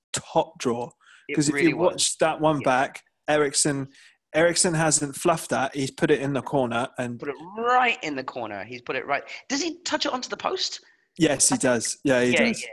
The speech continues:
Speaker 2: yeah, yeah. They put it right in the corner, and it really was. It was, uh, it was very, very well done.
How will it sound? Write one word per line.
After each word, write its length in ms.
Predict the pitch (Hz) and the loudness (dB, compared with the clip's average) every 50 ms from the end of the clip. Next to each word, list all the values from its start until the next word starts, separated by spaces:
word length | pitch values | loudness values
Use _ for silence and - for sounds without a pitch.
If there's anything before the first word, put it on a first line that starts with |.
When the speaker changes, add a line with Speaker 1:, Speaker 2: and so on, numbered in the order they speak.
| 107 - _ | -16 -20 _
Speaker 2:
yeah, 300 | - 110 101 - - 101 | -20 -20 -20 -20 -18 -20
yeah. 60 | - - - - - - - - _ | -20 -18 -18 -18 -18 -18 -20 -16 _
They 80 | - 147 | -10 -8
put 160 | 143 - 185 | -4 -2 -2
it 80 | 156 98 | -2 -2
right 340 | 147 156 170 202 196 185 - | -4 -2 2 2 2 2 2
in 80 | 143 139 | -2 -6
the 60 | 135 | -6
corner, 260 | - - 131 120 117 | -6 -6 -6 -4 -4
and 160 | 113 78 117 123 | -4 -4 -4 -6
it 100 | 98 - | -8 -6
really 160 | 127 117 110 | -8 -8 -8
was. 340 | 110 104 101 95 95 - - | -8 -8 -8 -8 -8 -10 -14
It 80 | - 85 | -16 -16
was, 300 | 87 104 104 - - - | -16 -16 -14 -16 -16 -14
uh, 460 | 101 50 52 52 52 52 52 52 - - - - - _ _ | -16 -16 -14 -14 -16 -16 -16 -16 -16 -18 -20 -20 -20 _ _
it 180 | - - 98 107 | -20 -20 -20 -18
was 160 | 110 107 110 | -16 -16 -12
very, 260 | 113 123 120 120 120 117 | -6 -2 -2 0 0 -2
very 240 | 104 110 107 104 104 | -2 -4 -6 -6 -6
well 220 | 104 107 101 101 | -6 -6 -8 -6
done. 260 | 101 104 101 101 98 | -6 -8 -8 -8 -10